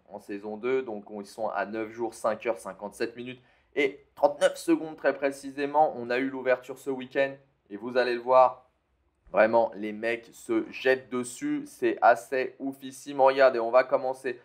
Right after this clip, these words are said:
donc les gros se situent comme d'habitude, hein, en haut à gauche et en bas à droite.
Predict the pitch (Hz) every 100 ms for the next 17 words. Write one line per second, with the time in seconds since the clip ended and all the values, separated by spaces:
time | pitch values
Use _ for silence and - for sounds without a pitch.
0 | _ 123 120 - 107 180 120 117 123 123
1 | 120 101 95 101 - 110 107 104 101 104
2 | - 117 107 101 - 101 - 110 107 110
3 | 110 - 113 - 101 101 104 104 110 120
4 | -